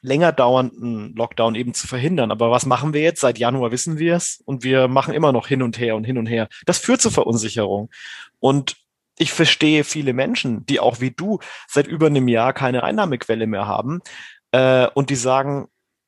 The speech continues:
die wirtschaftlichen Hilfen, die haben bei mir versagt und ich stehe am, vor dem Abgrund, vor den Trümmern meiner Existenz. Ähm, das heißt also,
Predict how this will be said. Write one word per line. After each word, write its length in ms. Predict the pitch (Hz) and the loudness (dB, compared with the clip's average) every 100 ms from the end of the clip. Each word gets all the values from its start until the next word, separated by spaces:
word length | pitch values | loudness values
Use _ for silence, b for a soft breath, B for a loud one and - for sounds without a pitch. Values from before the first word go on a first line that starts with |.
| _ _ _ _ _ _ _ _ _ _ _ | _ _ _ _ _ _ _ _ _ _ _
die 180 | 135 117 | -8 0
wirtschaftlichen 720 | 185 214 196 - 170 160 147 | 2 4 0 0 -8 -6 -6
Hilfen, 720 | 113 175 240 - 135 160 190 _ _ _ _ _ - | -2 0 0 -2 -8 -8 -10 _ _ _ _ _ -2
die 120 | 139 | 0
haben 300 | 143 170 175 | 2 2 0
bei 120 | 135 | 0
mir 200 | 127 160 | 0 -2
versagt 800 | - 123 123 139 139 - - - _ | -2 -4 0 2 2 -2 -12 -20 _
und 160 | 120 139 | -12 -6
ich 120 | 131 | -4
stehe 200 | 147 143 | 2 2
am, 140 | 131 - - | 2 -4 -8
vor 160 | - | -2
dem 120 | 131 127 | -2 -2
Abgrund, 600 | - - - - 107 101 | -2 -2 -4 -6 -4 -4
vor 220 | - 123 123 | -2 2 2
den 280 | 123 123 | 2 0
Trümmern 460 | - - 156 170 147 | -4 -2 0 2 2
meiner 240 | 127 127 | 2 0
Existenz. 580 | 92 - 127 151 151 135 - B B B B B - | -2 -6 -6 -4 -2 -4 -8 B B B B B 2
Ähm, 420 | 120 123 127 - _ _ _ _ _ _ _ - | 4 4 2 -2 _ _ _ _ _ _ _ -10
das 160 | 131 127 | -2 2
heißt 240 | 143 - | 2 4
also, 320 | 135 131 131 | 2 2 0